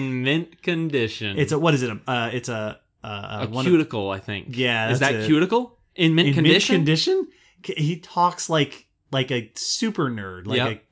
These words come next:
Speaker 2: a, a dorky, again, and this is the, the trope,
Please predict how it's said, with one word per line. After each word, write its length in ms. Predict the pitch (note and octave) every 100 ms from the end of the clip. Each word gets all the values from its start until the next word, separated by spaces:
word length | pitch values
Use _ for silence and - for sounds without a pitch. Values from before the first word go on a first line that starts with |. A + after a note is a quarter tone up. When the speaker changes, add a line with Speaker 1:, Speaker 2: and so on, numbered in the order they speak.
| -
Speaker 2:
a, 40 |
a 60 | B2+ - _ _ -
dorky, 540 | E3 D#3+ D3+ D3 C#3+ -
again, 320 | D#3 B2+ G2+
and 220 | G#2 A2+
this 160 | G#2+ -
is 180 | F#2+ E2+
the, 220 | F#2+ F2+ _ -
the 100 | A2+
trope, 360 | - A#3 -